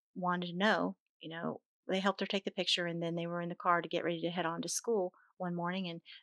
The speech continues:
the kids were asking her, "What does the shirt mean, Mom?" And it gave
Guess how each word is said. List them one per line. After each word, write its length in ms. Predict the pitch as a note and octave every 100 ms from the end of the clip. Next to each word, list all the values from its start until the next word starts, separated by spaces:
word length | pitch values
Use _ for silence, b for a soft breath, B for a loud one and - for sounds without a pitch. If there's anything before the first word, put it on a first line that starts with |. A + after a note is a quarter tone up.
| -
the 60 |
kids 280 | G3+ G3 F#3
were 100 | F3
asking 360 | E3+ G3+ - F3+
her, 140 | E3+ - _ _
"What 180 | F#3+ F#3+
does 100 | B3
the 80 | C#4+
shirt 300 | - A3 -
mean, 240 | G#3 E3+
Mom?" 320 | - - G3+ - _ _ -
And 120 | F#3
it 160 | F#3+ -
gave 280 | F#3+ G3